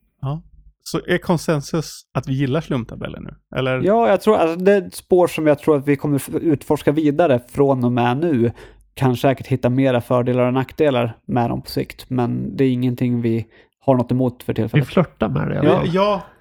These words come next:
Speaker 1: jag tror att jag är inne på vad Lukas sa tidigare också. Att, att det är ingenting som ska ersätta allt annat.
Speaker 2: Nej.
Speaker 1: Men det är ett bra hjälpmedel i själva spelet och till annan prepp.
Speaker 3: Något annat som jag känner kommer vara oerhört hjälpsamt, det är fyndtabell. Vad man hittar för grejer.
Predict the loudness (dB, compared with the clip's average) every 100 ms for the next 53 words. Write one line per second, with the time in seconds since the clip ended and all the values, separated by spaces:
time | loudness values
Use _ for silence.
0 | _ -2 -2 0 -2 0 0 0 0 -2
1 | 0 -2 -4 -6 -6 -4 -2 -2 -4 -10
2 | -12 -14 -16 -14 -8 -2 -2 -2 -2 -4
3 | -4 -4 0 0 -2 -6 -6 -4 -2 -4
4 | -6 -8 -4 -2 -4 -8 -10 -8 -2 -2
5 | 0 -2 -2 -2 0 0 0 -2 -4 -6
6 | -6 -6 -10 -10 -6 -4 -6 -8 -10 -12
7 | -8 -8 -8 -10 -12 -14 -6 -4 -2 0
8 | 0 -4 -6 -8 -10 _ -20 _ _ -2
9 | 0 0 0 -2 -2 -2 0 0 -2 -2
10 | -2 0 0 0 -2 -4 -4 -4 -4 -8
11 | -6 -6 -2 -2 -2 -6 -6 -2 0 -2
12 | -8 -4 -2 0 -2 -10 _ _ -6 -4
13 | -2 -4 -4 -6 -4 -4 -4 -2 0 -2
14 | -6